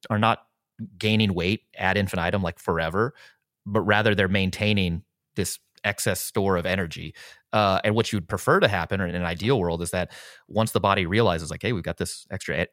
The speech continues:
these extra energy stores on board, uh, we should reduce our intake and get rid of some of this stuff because it's not really doing anything good for us." And in some individuals,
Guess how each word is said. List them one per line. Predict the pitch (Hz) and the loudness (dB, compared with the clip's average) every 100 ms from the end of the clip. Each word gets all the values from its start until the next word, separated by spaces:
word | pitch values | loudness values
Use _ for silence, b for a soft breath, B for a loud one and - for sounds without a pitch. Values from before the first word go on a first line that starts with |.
| - | -10
these | 82 | -6
extra | 87 - 87 | -6 -4 -2
energy | 101 92 | -2 -4
stores | 80 87 80 80 - - | -6 -4 -2 -4 -10 -6
on | 87 80 | -4 -2
board, | 82 80 - b b b _ - | -4 -4 -8 b b b _ -8
uh, | 87 87 78 - | -4 -2 -4 -4
we | 95 | -2
should | 92 76 _ _ - | -2 -4 _ _ -6
reduce | 82 90 | -4 -2
our | 80 | -2
intake | 85 98 85 78 - | -2 -2 -4 -6 -6
and | 90 78 - _ _ _ _ 117 | -4 -4 -8 _ _ _ _ -8
get | 104 | -4
rid | 85 104 | 0 0
of | - | 0
some | 80 | -4
of | |
this | 76 | -4
stuff | - 78 | -4 -6
because | 85 82 | -6 -8
it's | 76 | -6
not | 80 | -6
really | 80 78 78 _ - | -4 -6 -8 _ -6
doing | 82 | -4
anything | 82 80 80 80 _ | -4 -6 -8 -10 _
good | 90 87 | -6 -4
for | 85 82 | -4 -6
us." | 80 - B B B | -8 -10 B B B
And | 107 104 110 | 2 2 2
in | 117 104 | 0 0
some | 104 131 | 2 2
individuals, | 120 92 92 107 139 | 2 0 0 -2 -4